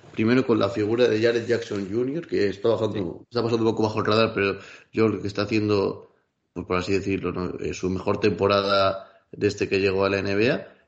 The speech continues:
Speaker 1: Y también, eh, del amigo Desmond Bane, de, de ya el jugador de segundo año, que hizo muy buena temporada rookie, pero quizá no venía con un cartel tan mediático. De hecho, venía con un cartel,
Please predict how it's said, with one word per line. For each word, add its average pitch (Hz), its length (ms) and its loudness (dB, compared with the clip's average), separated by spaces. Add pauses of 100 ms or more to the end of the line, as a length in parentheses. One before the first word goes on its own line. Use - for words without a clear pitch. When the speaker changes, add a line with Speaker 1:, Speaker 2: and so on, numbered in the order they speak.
(160)
Speaker 1:
Y 131 120 2
también, 131 640 2
eh, 98 680 -2
del 101 260 -2
amigo 117 320 2
Desmond 104 460 0
Bane, 139 260 0
de, 92 380 -4
de 90 260 -6
ya 95 140 -4
el 110 100 -4
jugador 107 320 0
de 107 80 4
segundo 101 400 0
año, 120 300 -2 (400)
que 104 200 4 (200)
hizo 139 240 4
muy 143 160 6
buena 123 240 6
temporada 107 540 2
rookie, 127 260 0
pero 92 260 -2
quizá 107 440 -6 (260)
no 101 140 -2
venía 101 240 0
con 92 140 -2
un 101 120 -4
cartel 95 540 2
tan 117 160 -6
mediático. 98 580 -2
De 95 100 -2
hecho, 92 300 -4
venía 90 420 -4
con 90 140 -4
un 95 120 -2
cartel, 92 500 -2